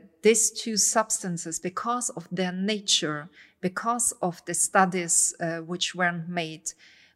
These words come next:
could never, uh, be, uh, authorized for a conditional application on all the population, including our children. But they, uh, uh, w-, w-, not only were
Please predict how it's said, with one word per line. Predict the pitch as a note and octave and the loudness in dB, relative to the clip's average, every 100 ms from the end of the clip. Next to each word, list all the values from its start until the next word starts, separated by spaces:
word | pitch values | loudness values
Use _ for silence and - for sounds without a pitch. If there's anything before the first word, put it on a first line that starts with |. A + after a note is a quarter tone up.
| - | 0
could | G3 | 2
never, | F3 F3+ G3 G3+ D#3+ D3 D#3 - _ _ _ - | 2 2 2 2 0 -4 -8 -18 _ _ _ 2
uh, | E3 D#3+ D#3 D3+ F3+ D#3 | 4 6 4 0 -4 -2
be, | E3+ E3 D#3+ - - | -2 0 -2 -4 -2
uh, | D#3+ D#3 D3+ D3+ D3+ C3+ | -2 -2 -2 -2 -4 -4
authorized | E3+ F#3 - F#3 D#3+ D3 D3 D3 - | 0 0 0 -4 -2 -2 -2 -4 -6
for | C#3+ | -8
a | D#3 | -8
conditional | F#3 D#3+ F3+ - F3+ E3 D3+ | -8 -4 2 2 2 -6 -8
application | - E3 - F#3+ D#3+ - F3+ - | -8 -12 -8 -6 -4 -4 -6 -8
on | E3 - | -4 4
all | F3 G3 | 4 4
the | |
population, | G3 F#3 - F#3+ E3+ E3 E3 - F3+ | -2 -8 -6 -4 -2 -4 -4 -8 -8
including | - D#3+ - G3 F3+ F3+ - | -10 -12 -4 0 2 0 0
our | E3 D#3+ | 0 0
children. | - - A#3+ F3+ D#3+ D3+ F#3+ A#3 - - - - - - _ - | 0 2 2 2 0 -2 -2 -6 -12 -20 -20 -20 -20 -20 _ 0
But | F3 E3 - - - - | 2 2 0 -14 -14 -8
they, | E3+ E3 D#3+ D#3+ - | -4 -2 -4 -8 -8
uh, | |
uh, | E3 C#3+ - E3 D#3+ D3+ | -8 -8 -10 -10 -10 -10
w-, | D3+ D3+ D3 - E3 D#3 D#3 | -12 -14 -16 -14 -12 -12 -12
w-, | - | -8
not | F3+ F#3 A3+ - | 0 2 2 2
only | G3+ F#3+ E3 E3 | 0 2 2 -2
were | D#3+ D#3+ F#3 F3+ F3+ F#3 F#3+ | -2 0 4 6 4 2 -2